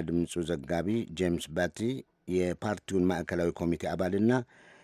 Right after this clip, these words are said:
የውጭ ግንኙነት ኃላፊ ኤድና ሞላዊን በጉዳዩ ላይ አነጋግሯል።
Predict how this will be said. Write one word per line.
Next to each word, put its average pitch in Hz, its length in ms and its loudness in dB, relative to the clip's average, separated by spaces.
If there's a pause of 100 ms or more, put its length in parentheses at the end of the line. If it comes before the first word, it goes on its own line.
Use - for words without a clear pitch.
(140)
የውጭ 104 320 2
ግንኙነት 107 520 4
ኃላፊ 90 340 0 (320)
ኤድና 101 320 0 (300)
ሞላዊን 92 580 0 (100)
በጉዳዩ 87 500 2
ላይ 98 140 4
አነጋግሯል። 107 720 2